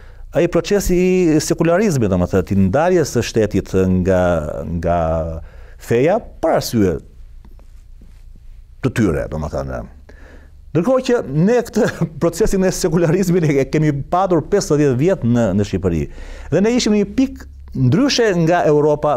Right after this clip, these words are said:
pikërisht në nëntëdhjetët. Ne për herë të parë na u dha e drejta për të besuar. Ë, për të patur institucionet fetare, për të ushtruar, ë, rritet fetare. Më ne i,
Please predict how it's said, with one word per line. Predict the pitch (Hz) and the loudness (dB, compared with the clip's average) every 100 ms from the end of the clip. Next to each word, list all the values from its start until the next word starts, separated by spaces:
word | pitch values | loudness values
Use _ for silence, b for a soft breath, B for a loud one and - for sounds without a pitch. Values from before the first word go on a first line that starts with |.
| 120 | 0
pikërisht | 180 156 160 143 | 0 2 0 2
në | 131 | 2
nëntëdhjetët. | 120 107 95 95 | 2 2 2 2
Ne | 147 | 2
për | 175 165 | 2 2
herë | 151 | 0
të | - | -2
parë | 165 180 | -2 0
na | 151 | 2
u | 143 | 2
dha | 127 151 | 4 2
e | 123 | 2
drejta | 156 151 | 2 2
për | - 135 | 0 -2
të | 113 | 0
besuar. | 110 - 104 55 - b b b b b - - - - - - - | -2 0 -2 -2 -8 b b b b b -20 -20 -20 -20 -20 -20 -6
Ë, | - 127 175 | 0 0 0
për | - 120 | -2 -6
të | |
patur | - 131 127 | -2 0 0
institucionet | 113 104 131 120 | 0 -2 -2 0
fetare, | 120 151 120 76 62 - - - - - | -2 0 0 0 -4 -12 -20 -20 -10 -6
për | 104 | -2
të | 117 | -2
ushtruar, | - 123 123 117 110 104 | 0 0 2 4 4 2
ë, | - 95 92 95 | 2 0 2 0
rritet | 127 123 - | 0 -2 -4
fetare. | 127 156 120 73 - - - - - b b b b | -4 -2 -2 -2 -8 -16 -20 -20 -20 b b b b
Më | 120 139 | 0 2
ne | 143 214 208 | 2 2 2
i, | - | 2